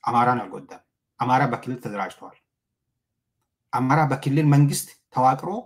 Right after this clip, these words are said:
ህዝቡን እያስተዳደረ ነው። ልዩነት ካለ እዛው መፍታት ይችላል፣ የእነሱ ድክመት ካልሆነ። ደቡብን ግን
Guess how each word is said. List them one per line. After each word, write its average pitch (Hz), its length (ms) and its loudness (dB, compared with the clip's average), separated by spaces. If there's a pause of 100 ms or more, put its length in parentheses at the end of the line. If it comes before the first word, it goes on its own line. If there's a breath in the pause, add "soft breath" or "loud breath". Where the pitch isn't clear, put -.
(1400)
ህዝቡን 143 340 0
እያስተዳደረ 123 640 0
ነው። - 120 -4
ልዩነት 127 320 -2
ካለ 131 180 -2
እዛው 139 180 -2
መፍታት 101 300 -10
ይችላል፣ 92 320 -14
የእነሱ 117 340 -4
ድክመት 107 300 -10
ካልሆነ። 90 320 -10 (920)
ደቡብን 139 520 2
ግን 175 140 -2